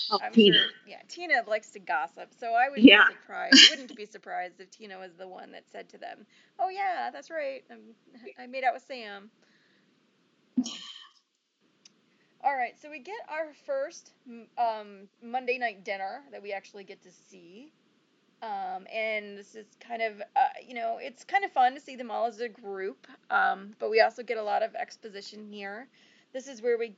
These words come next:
Speaker 2: get the information that, um, the, it was a neighbor's friend that was gay bashed.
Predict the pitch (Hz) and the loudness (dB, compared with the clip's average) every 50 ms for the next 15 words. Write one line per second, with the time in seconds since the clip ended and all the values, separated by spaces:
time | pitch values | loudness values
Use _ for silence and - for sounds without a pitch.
0 | _ - 233 226 214 214 220 214 226 - 220 208 226 214 - - 226 214 - 240 | _ -4 -2 0 0 0 -2 -4 -8 -12 -18 -20 -20 -18 -16 -16 -16 -14 -14 -14
1 | 233 226 220 220 220 208 - - 226 220 214 214 214 190 180 214 208 202 202 196 | -12 -10 -12 -12 -12 -14 -14 -14 -14 -14 -12 -14 -14 -8 -2 0 2 4 4 4
2 | 196 190 - - _ _ - - _ _ _ _ _ _ _ _ - 233 233 220 | 2 2 0 -2 _ _ -20 -20 _ _ _ _ _ _ _ _ -6 -2 -2 -2
3 | 214 208 202 202 196 - - 226 208 202 196 196 190 - - 214 196 208 214 190 | -2 -4 -8 -12 -14 -10 -4 -2 0 0 0 0 0 -2 -4 -6 -6 -8 -10 -12
4 | 180 175 196 - - - 208 202 196 190 190 185 190 190 185 185 190 202 214 208 | -14 -18 -20 -16 -12 -8 -6 -6 -6 -6 -8 -8 -8 -8 -10 -10 -12 -10 -8 -6
5 | 220 220 214 202 214 214 - - 214 196 190 196 202 220 220 220 196 170 190 196 | -6 -6 -6 -6 -8 -8 -6 -4 -2 0 0 -2 -4 -10 -14 -12 -12 -12 -12 -14
6 | 190 170 165 - 196 196 208 196 190 - 180 180 175 196 254 269 - - - - | -16 -16 -20 -20 -18 -14 -12 -10 -4 0 0 0 0 0 -4 -6 -10 -16 -18 -18
7 | - - | -20 -20